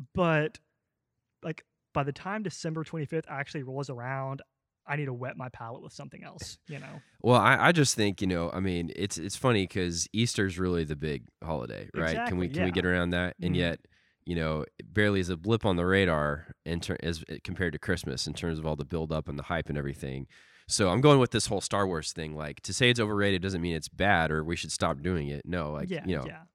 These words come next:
Speaker 2: Jesus came into the world. I'm
Speaker 1: Yeah,
Speaker 2: thankful,
Speaker 1: pretty,
Speaker 2: but,
Speaker 1: pretty massive holiday, all
Speaker 2: but,
Speaker 1: things
Speaker 2: but
Speaker 1: considered.
Speaker 2: is it overrated in the sense that should it really be getting more hype than Easter? I, you know, I think there's
Speaker 1: Yeah.
Speaker 2: a case to be made.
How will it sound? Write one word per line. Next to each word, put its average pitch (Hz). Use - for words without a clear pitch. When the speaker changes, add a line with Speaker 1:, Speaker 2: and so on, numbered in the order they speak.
Speaker 2:
Jesus 85
came 85
into 76
the 71
world. 78
I'm 73
Speaker 1:
Yeah, 76
Speaker 2:
thankful, 85
Speaker 1:
pretty, 254
Speaker 2:
but, 82
Speaker 1:
pretty 254
massive 151
holiday, 156
all 95
Speaker 2:
but, 110
Speaker 1:
things -
Speaker 2:
but 120
Speaker 1:
considered. 101
Speaker 2:
is 117
it 110
overrated 120
in 101
the 107
sense 120
that 98
should 113
it 95
really 113
be 113
getting 110
more 98
hype 104
than 90
Easter? 85
I, 104
you 98
know, 98
I 95
think 131
there's 120
Speaker 1:
Yeah. 101
Speaker 2:
a -
case 110
to 98
be 95
made. 101